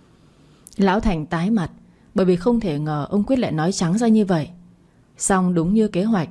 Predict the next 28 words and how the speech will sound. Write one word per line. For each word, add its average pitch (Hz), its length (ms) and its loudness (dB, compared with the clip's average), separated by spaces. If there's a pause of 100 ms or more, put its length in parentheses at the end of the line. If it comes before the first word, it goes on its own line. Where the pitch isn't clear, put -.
(240)
mà 175 200 2
mụ 165 200 0
và 143 140 -4
lão 143 200 -4
đã 220 120 0
bàn 160 240 -2
trước 226 240 -2
đó. 190 340 -2 (640)
Tuy 214 80 2
biết 233 160 2
những 226 200 -2
điều 175 140 0
ông 196 240 -2
Quyết 233 200 0
nói 180 360 -2
chẳng 139 240 0
hề 151 220 0
sai, 175 400 -2 (500)
nhưng 190 120 4
trước 247 180 2
mắt 247 220 2
không 247 180 2
thể 190 160 -2
gật 151 200 -4
đầu 151 240 -2
chịu 147 220 -2
thua 226 240 2
được. 156 220 0